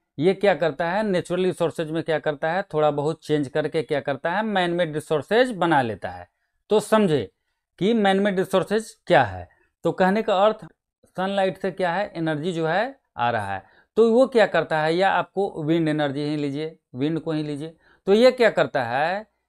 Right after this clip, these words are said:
कि अपना टेक्नोलॉजी लगा करके, अपना तकनीक यानी कि अपने ज्ञान कौशल से क्या करता है, वो चेंज कर लेता है।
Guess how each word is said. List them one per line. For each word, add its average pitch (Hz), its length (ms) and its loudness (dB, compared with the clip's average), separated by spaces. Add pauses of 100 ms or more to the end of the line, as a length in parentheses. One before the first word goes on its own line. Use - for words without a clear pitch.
(120)
कि - 220 -8
अपना 190 340 -4
टेक्नोलॉजी 180 600 -2
लगा 139 280 2
करके, 131 320 -6
अपना 180 300 -4
तकनीक 180 520 -6
यानी 156 220 -4
कि 156 140 -6
अपने 165 260 -4
ज्ञान 165 360 -2
कौशल 143 400 -4
से 175 500 -4
क्या 147 140 -2
करता 131 360 -6
है, 180 300 -2 (320)
वो 190 120 4
चेंज 214 360 4
कर 170 200 2
लेता 147 300 -2
है। 190 360 -2